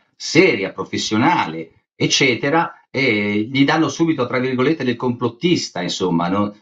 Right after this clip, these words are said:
Quasi Calergi non si può nominare per questa, eh,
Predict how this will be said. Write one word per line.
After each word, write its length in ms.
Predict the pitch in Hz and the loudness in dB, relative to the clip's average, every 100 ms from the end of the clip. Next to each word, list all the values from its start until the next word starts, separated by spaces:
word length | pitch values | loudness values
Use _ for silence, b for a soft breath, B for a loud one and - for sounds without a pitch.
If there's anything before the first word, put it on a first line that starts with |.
| _ | _
Quasi 280 | - 175 147 | 2 4 4
Calergi 520 | 127 120 156 156 120 | 0 0 0 0 -2
non 100 | 117 | -4
si 140 | 117 110 | -4 -4
può 120 | 135 | -2
nominare 540 | 127 127 117 143 135 | 0 0 2 2 0
per 140 | 104 104 | -6 -8
questa, 560 | 120 113 113 104 104 _ _ _ | -6 -4 0 0 0 _ _ _
eh, 1200 | 98 101 98 98 92 92 90 87 85 82 78 73 | -2 2 2 0 -2 -2 -2 -2 -2 -4 -6 -12